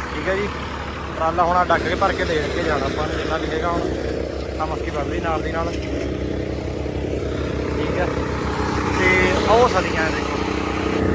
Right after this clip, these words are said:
ਉਹ ਦੇਖੋ, ਆਹ ਤਾਂ ਮੋਟਰ ਹੈ, ਆਹ ਗ੍ਰੰਥ ਵਾਲੀ, ਆਹ ਸਦੀਆਂ ਹੈ, ਇੱਧਰ ਫੈਕਟਰੀ ਹੈ। ਤੇ ਖੇਤ ਦੇ ਨੀਵੀਂ ਸਾਈਡ ਆ ਜਾਂਦੀ ਹੈ, ਤਾਂ, ਤਾਂ ਨਹੀਂ ਪਤਾ ਲੱਗਦਾ। ਬਾਕੀ ਵਧੀਆ, ਜਾਣੀ ਕਿ ਜਿਹਨੇ ਲੈਣੀ ਹੋਵੇ ਲੈ ਸਕਦੇ ਆ ਕੇ।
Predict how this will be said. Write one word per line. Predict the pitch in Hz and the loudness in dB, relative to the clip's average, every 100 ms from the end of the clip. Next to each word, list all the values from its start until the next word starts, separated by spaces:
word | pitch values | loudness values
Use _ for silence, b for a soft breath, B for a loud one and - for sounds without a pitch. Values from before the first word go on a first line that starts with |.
| 170 190 | 4 4
ਉਹ | 214 220 | 4 4
ਦੇਖੋ, | 202 160 151 - - - - - - - - - - - - - - 160 185 185 | 2 2 2 2 2 2 0 0 0 0 0 0 0 0 -2 -2 0 0 0 2
ਆਹ | 196 | 2
ਤਾਂ | 220 | 2
ਮੋਟਰ | 190 180 160 151 | 0 0 0 0
ਹੈ, | 151 - 165 170 | 0 -2 -2 -2
ਆਹ | 170 | 0
ਗ੍ਰੰਥ | 160 160 147 147 | 0 0 0 0
ਵਾਲੀ, | 143 139 - - - - - - - | 0 0 0 -2 -2 -2 -2 0 0
ਆਹ | 175 | 0
ਸਦੀਆਂ | 165 165 185 | 0 0 0
ਹੈ, | 208 214 190 | 2 0 0
ਇੱਧਰ | 185 208 | 0 0
ਫੈਕਟਰੀ | 165 156 156 - - | 2 2 0 0 0
ਹੈ। | - - - - - - - - - | 0 0 0 0 0 0 -2 -4 -2
ਤੇ | - 185 | -2 0
ਖੇਤ | 190 202 | 0 2
ਦੇ | 208 | 2
ਨੀਵੀਂ | 190 190 | 2 2
ਸਾਈਡ | 190 196 | 6 6
ਆ | 190 | 6
ਜਾਂਦੀ | 160 147 | 4 2
ਹੈ, | 151 | 0
ਤਾਂ, | - | 2
ਤਾਂ | 190 175 | 2 2
ਨਹੀਂ | - | 0
ਪਤਾ | 156 - 147 | -2 -2 0
ਲੱਗਦਾ। | 139 135 127 - - - 151 - - - - - - - - - 127 | 0 -2 -2 -4 -4 -4 -4 -4 -4 -6 -4 -4 -4 -4 -4 -4 -4
ਬਾਕੀ | 160 - | -2 -2
ਵਧੀਆ, | 196 180 196 208 | 2 4 4 4
ਜਾਣੀ | 202 | 2
ਕਿ | 190 202 | 0 0
ਜਿਹਨੇ | 202 214 | 0 0
ਲੈਣੀ | 208 196 185 | 0 -2 -2
ਹੋਵੇ | 208 | -2
ਲੈ | 190 165 | -2 -4
ਸਕਦੇ | 165 160 185 | -4 -2 -2
ਆ | 175 | -2
ਕੇ। | 202 | -4